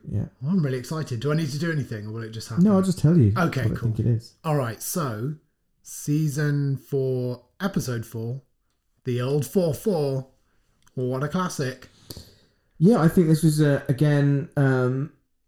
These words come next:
Speaker 1: a great episode. Didn't blow my socks off, but it was a great episode. It was very evolved. It's, like, almost like a bit like a play. Um, I know I said this before, but the e-, whole entire episode took place in one apartment, which I thought was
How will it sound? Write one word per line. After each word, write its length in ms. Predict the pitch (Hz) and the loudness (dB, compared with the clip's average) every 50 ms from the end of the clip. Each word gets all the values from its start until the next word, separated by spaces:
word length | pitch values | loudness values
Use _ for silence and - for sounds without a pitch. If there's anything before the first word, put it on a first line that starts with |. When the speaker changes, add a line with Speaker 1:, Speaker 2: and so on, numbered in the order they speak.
| _ _ _ _ | _ _ _ _
Speaker 1:
a 40 | 131 | -4
great 200 | 120 143 143 120 | -2 0 2 2
episode. 680 | 139 - - 143 - - 135 135 131 131 127 131 131 - | 2 2 2 2 2 4 4 6 6 6 6 6 6 4
Didn't 220 | 202 208 190 175 | 4 4 4 6
blow 220 | 196 202 202 202 196 | 6 6 6 6 6
my 120 | 202 196 | 6 4
socks 420 | 185 - - 185 - - - - 151 | 4 2 2 0 0 0 0 0 2
off, 260 | 139 139 139 - - | 2 2 2 2 2
but 120 | 147 135 | 2 2
it 100 | 131 - | 2 2
was 120 | 135 127 135 | 2 2 2
a 40 | |
great 260 | 123 - 139 139 123 95 | 2 2 2 2 2 2
episode. 380 | 127 - - 117 - - 123 | 2 0 0 0 2 2 2
It 60 | 113 | 2
was 100 | - 117 | 2 4
very 260 | 135 147 143 147 143 143 | 4 4 6 6 6 6
evolved. 640 | 131 120 135 123 120 120 120 120 123 123 127 127 | 6 4 4 6 6 8 8 6 6 4 4 4
It's, 240 | 120 110 - - - | 2 2 2 -2 -4
like, 100 | 156 - | -2 2
almost 340 | 147 143 135 131 127 - 131 | 4 4 4 4 2 0 0
like 280 | 120 107 98 - - - _ _ _ _ _ _ _ _ _ _ _ _ _ _ _ | 0 0 -2 -4 -12 -20 _ _ _ _ _ _ _ _ _ _ _ _ _ _ _
a 80 | - 117 | 0 2
bit 140 | - - 107 | 2 2 2
like 140 | 110 - | 2 0
a 40 | 117 | 0
play. 640 | - - - 123 117 113 110 110 113 113 107 - - _ _ _ - | -2 0 0 2 4 4 6 6 4 4 2 0 -6 _ _ _ 2
Um, 260 | 120 117 113 110 113 | 4 4 6 4 4
I 60 | 117 | 4
know 60 | 120 | 4
I 40 | 113 | 4
said 160 | - - 123 | 2 0 -4
this 100 | 117 113 | -6 -4
before, 360 | - - - - 120 113 110 | -4 -2 2 4 4 4 6
but 320 | 101 120 117 - - - 117 | 4 4 2 2 0 0 2
the 200 | 123 123 - 143 | 2 2 2 2
e-, 120 | - - | 0 2
whole 200 | 117 135 127 127 | 4 6 6 6
entire 420 | 123 - - 131 117 135 131 127 127 | 6 4 4 4 4 4 4 4 2
episode 400 | 123 - - 123 117 104 - - _ - | 0 0 2 2 2 2 2 -4 _ -6
took 200 | - - - - | -6 -4 -4 0
place 480 | - 127 113 110 107 104 - - - - - | 2 4 4 4 4 2 -2 -8 -14 -4 0
in 160 | 123 113 113 | 4 6 6
one 420 | 117 113 110 107 107 107 110 107 - - _ _ _ _ _ _ _ _ _ - | 6 6 6 6 6 4 4 2 -2 -8 _ _ _ _ _ _ _ _ _ 2
apartment, 580 | - - 127 120 92 117 110 110 117 120 - - - - _ _ _ _ _ _ _ - | 4 6 6 6 6 6 6 6 6 4 2 -2 -10 -20 _ _ _ _ _ _ _ -4
which 140 | - 139 - | -4 -2 -2
I 40 | 120 | 0
thought 180 | 110 139 120 98 | 2 2 2 2
was 340 | 113 104 - - - - | 2 0 -2 -8 -14 -18